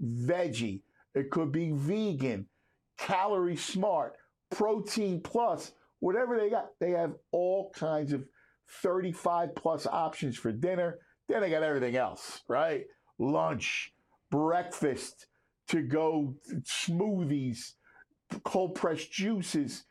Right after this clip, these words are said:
snacks. They got it all. You gotta check out Factor Meal Kits. They're amazing. My wife's hooked. She loves 'em, right? And she's like,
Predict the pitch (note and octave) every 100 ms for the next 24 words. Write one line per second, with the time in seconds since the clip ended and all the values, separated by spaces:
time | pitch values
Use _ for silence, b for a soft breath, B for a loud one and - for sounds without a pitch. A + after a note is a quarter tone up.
0 | b _ - - - G3+ G#3 E3+ - -
1 | - - _ _ - C3+ A#2 - F3 E3
2 | E3+ D#3 C#3 A#2 G#2 B B - C3 A#2
3 | - E3 E3 F#3+ E3+ - D#3+ D3 C#3 C3+
4 | B2+ A#2+ - - C#3 C3+ - D3 C3+ A#2+
5 | B2 A#2+ A#2+ A2+ - B B _ D3+ -
6 | - - - D3 C#3+ A#2 B2 D3 D3+ D#3
7 | - - - - - _ _ _ - E3
8 | D3+ E3+ F#3+ G3+ D#3 G#2+ F2+ - _ _
9 | - D#3 F3+ - C3 - F#3+ F#3+ E3 C#3+
10 | B2+